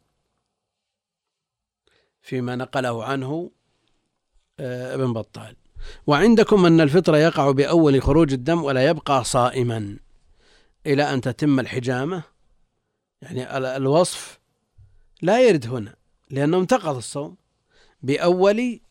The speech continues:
خروج الدم، والخبر يقتضي أن يكون صائما في حال حجامته وبعد الفراغ، والحجامة كالفصاد وهو لا يفطر الصائم.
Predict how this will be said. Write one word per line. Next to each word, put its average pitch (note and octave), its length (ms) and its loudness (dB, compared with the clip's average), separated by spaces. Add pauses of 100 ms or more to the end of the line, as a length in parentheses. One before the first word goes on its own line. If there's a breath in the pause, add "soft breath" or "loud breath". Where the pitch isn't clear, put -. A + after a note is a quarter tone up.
خروج D3 400 0
الدم، A#2+ 500 -6 (360 loud breath)
والخبر E3+ 560 4
يقتضي D#3+ 560 2
أن C3+ 100 2
يكون C#3+ 360 2
صائما G3+ 760 4 (320 soft breath)
في C#3 220 -2
حال D3+ 380 0
حجامته C#3 760 0
وبعد E3+ 400 0
الفراغ، B2+ 560 0 (800)
والحجامة D3+ 1120 0
كالفصاد C#3 960 -2 (340 soft breath)
وهو C#3 260 2
لا A#2 140 -2
يفطر B2 440 -4
الصائم. A2 460 -14